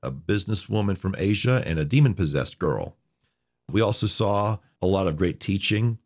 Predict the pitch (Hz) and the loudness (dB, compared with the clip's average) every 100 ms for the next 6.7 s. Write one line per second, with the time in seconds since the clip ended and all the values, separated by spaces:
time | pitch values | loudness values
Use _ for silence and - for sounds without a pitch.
0 | _ _ _ - 104 - 110 95 - _ | _ _ _ 0 2 2 2 2 0 _
1 | _ - 104 98 95 - 110 107 107 87 | _ -2 0 0 0 -2 0 2 2 2
2 | 78 - - 73 64 - - 78 64 - | 0 0 -2 -4 -4 -6 -4 -2 -2 -4
3 | 73 69 78 71 67 - 87 76 78 - | -4 -2 -2 -2 -4 -4 -2 -2 -4 -4
4 | 80 76 71 - - _ - 65 - 98 | -2 0 -2 -6 -14 _ -12 -10 -6 -4
5 | 87 - 101 - 95 78 78 80 - 78 | -4 -2 -2 0 -2 0 0 0 0 -2
6 | - 69 73 - 67 57 | -4 -6 -8 -8 -8 -10